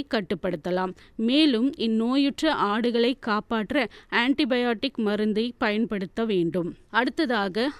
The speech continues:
ஆட்டு அம்மை நோயை பற்றி பார்ப்போம். இந்த நோய் அம்மை ஏற்படுத்தக்கூடிய ஒரு வகை நச்சுயிரி கிருமியால் ஏற்படும்.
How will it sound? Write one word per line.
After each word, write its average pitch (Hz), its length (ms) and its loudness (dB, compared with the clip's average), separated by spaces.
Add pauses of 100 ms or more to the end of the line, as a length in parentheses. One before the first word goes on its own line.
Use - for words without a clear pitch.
(100)
ஆட்டு 254 360 2
அம்மை 233 320 2
நோயை 214 300 2
பற்றி 214 340 -6
பார்ப்போம். 202 500 -4 (420)
இந்த 254 360 2
நோய் 226 340 0 (220)
அம்மை 269 420 4
ஏற்படுத்தக்கூடிய 240 880 0 (100)
ஒரு 226 220 0
வகை 220 340 -2
நச்சுயிரி 285 720 2
கிருமியால் 208 640 -2
ஏற்படும். 190 520 0